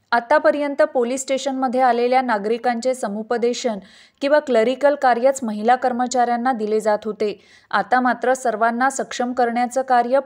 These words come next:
पोलीस विभागाकडून होत आहे. लोहारा पोलीस स्टेशनचे सर्व कामकाज महिलाच करत असून लोहारा पोलीस स्टेशनची सात वर्षापूर्वी स्थापना झाली होती. तिथे आता साठ कर्मचारी कार्यरत आहेत. अशात संपूर्ण पोलीस ठाण्याची जबाबदारी महिलांना दिल्याने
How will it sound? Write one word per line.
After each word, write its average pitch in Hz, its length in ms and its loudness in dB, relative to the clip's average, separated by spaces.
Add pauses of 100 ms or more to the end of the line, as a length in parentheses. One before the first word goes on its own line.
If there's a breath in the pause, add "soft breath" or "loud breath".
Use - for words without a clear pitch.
पोलीस 240 340 -2
विभागाकडून 254 840 -2
होत 220 220 -2
आहे. 208 560 -4 (140)
लोहारा 262 440 4
पोलीस 277 340 -2
स्टेशनचे 262 520 -2
सर्व 240 360 -2
कामकाज 262 540 0
महिलाच 220 440 -2
करत 240 300 -4
असून 254 280 -4 (340 soft breath)
लोहारा 247 440 4
पोलीस 254 320 -2
स्टेशनची 240 540 -6
सात 233 340 0
वर्षापूर्वी 254 600 -2
स्थापना 214 480 -6
झाली 214 240 -6
होती. 214 380 -4 (340 soft breath)
तिथे 233 220 -2
आता 269 280 2
साठ 262 360 0
कर्मचारी 262 580 -2
कार्यरत 214 540 -2
आहेत. 202 260 -4 (400 soft breath)
अशात 233 320 0
संपूर्ण 254 600 -2
पोलीस 254 440 -4
ठाण्याची 240 420 -4
जबाबदारी 233 600 0
महिलांना 233 560 -2
दिल्याने 233 440 0